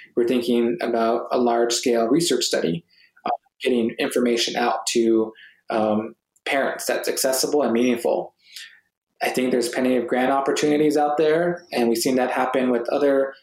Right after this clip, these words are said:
populations, other people of, uh, communities of color as well. The, um, Talk to Me Baby, uh, program and initiative has been translated into Spanish. We know that asha,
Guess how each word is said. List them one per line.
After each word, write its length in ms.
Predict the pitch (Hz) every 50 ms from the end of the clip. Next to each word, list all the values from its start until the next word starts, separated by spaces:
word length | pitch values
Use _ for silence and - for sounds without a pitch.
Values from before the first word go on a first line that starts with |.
| _ _ _ _
populations, 880 | - 143 - - 135 127 131 127 127 139 131 123 123 - - - - - 123
other 140 | 123 127
people 320 | 123 - 143 139 - 139 131
of, 160 | 127 123 123 - -
uh, 100 | - - -
communities 320 | - 143 139 135 135 123 139
of 80 | 123
color 320 | - - 135 135 135 131 131
as 160 | 127 120 123
well. 380 | 127 131 139 143 151 175 175 - - - - - - - _
The, 200 | - 123 123 123
um, 380 | 123 117 113 113 113 - - - - _ -
Talk 160 | - 160 160 165
to 80 | 175
Me 120 | 165 156 151
Baby, 580 | 147 151 147 143 147 147 143 151 160 165 160 - -
uh, 180 | 143 139 135
program 640 | 139 - 151 151 143 147 147 147 143 147 151 151 147
and 240 | 135 127 123 123 127 -
initiative 480 | 135 135 135 - - 143 147 147 147 143 -
has 200 | 139 135 127 127 - 139
been 200 | 135 131 127 127
translated 500 | - 139 135 135 135 143 139 135 135 127
into 240 | 131 127 - - 123
Spanish. 720 | - - 139 135 147 156 165 165 170 170 - - - - - - - - _ _ -
We 100 | 135 123
know 240 | 123 127 127 127 120
that 160 | 123 131 -
asha, 720 | 131 131 139 139 - - 135 135 131 131 131 127 - -